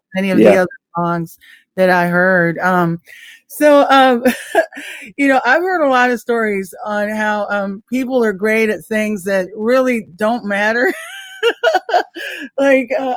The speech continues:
Speaker 1: I don't know. Um, you can be great at, like, um, you know, uh, I don't know, flicking beer cans or something. I mean, who, you
Speaker 2: Yeah.
Speaker 1: know, <laughs> I don't, I don't know. So I was wondering if you have a useless skill, <laughs> something that you're really awesome at that's really kinda useless.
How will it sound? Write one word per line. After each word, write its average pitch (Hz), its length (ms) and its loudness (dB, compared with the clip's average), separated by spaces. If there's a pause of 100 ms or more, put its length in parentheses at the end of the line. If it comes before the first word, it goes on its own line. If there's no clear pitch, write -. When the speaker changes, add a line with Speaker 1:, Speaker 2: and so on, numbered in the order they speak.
Speaker 1:
I 262 180 0
don't 240 220 -2
know. 226 500 2
Um, 214 160 0
you 233 140 -6
can 247 160 -6
be 233 180 -6
great 226 340 0
at, 220 200 -2
like, 208 380 -2
um, 190 380 -2 (340)
you 254 120 0
know, 208 280 0
uh, 175 360 -4 (180)
I 226 60 0
don't 262 100 2
know, 220 140 0
flicking 240 680 -2 (220)
beer 233 260 2
cans 196 360 -2
or 185 100 0
something. 185 340 -6
I 196 80 -2
mean, 208 220 -4
who, 214 200 -4
you - 160 8
Speaker 2:
Yeah. - 100 6
Speaker 1:
know, 180 80 2 (340)
<laughs> 807 320 -10
I 659 80 6
don't, 262 200 2 (320)
I 262 140 4
don't 254 80 4
know. 233 80 2
So 262 220 0
I 262 100 4
was 294 200 2
wondering 269 460 0
if 220 140 -4
you 247 180 -2
have 233 220 0
a 220 60 -2
useless 220 560 -4
skill, 214 460 0 (260)
<laughs> - 240 -20
something 254 440 0
that 233 200 -2
you're 233 180 -2
really 233 300 0
awesome 214 440 -4
at 202 200 -4
that's 208 220 -6
really 247 340 -4
kinda 185 300 -6
useless. 170 680 -8